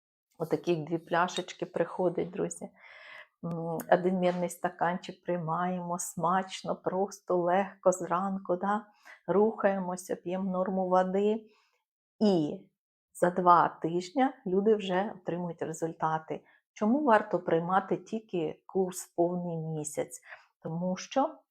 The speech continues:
за цей місяць стара гіалуронова кислота в всіх наших суглобах, в усіх двісті тридцять, друзі, заміняється на нову, і потім ще організм продовжує вироблення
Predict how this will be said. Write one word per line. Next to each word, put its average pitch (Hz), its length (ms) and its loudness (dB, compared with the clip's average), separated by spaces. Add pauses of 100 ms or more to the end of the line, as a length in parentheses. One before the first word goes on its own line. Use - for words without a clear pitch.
(100)
за 180 160 -2
цей 247 340 4
місяць 160 720 -4 (300)
стара 190 640 4
гіалуронова 165 640 2
кислота 170 560 -4
в 170 80 -6
всіх - 300 -6
наших - 380 -8
суглобах, 175 680 2
в 170 120 0
усіх 190 400 -2
двісті 151 460 -4
тридцять, 147 480 -6
друзі, 147 340 -6 (400)
заміняється 190 960 4
на 170 220 0
нову, 214 580 -2 (500)
і 190 80 -2
потім 240 460 4
ще 247 200 2
організм 220 500 2
продовжує 175 600 2
вироблення 196 720 0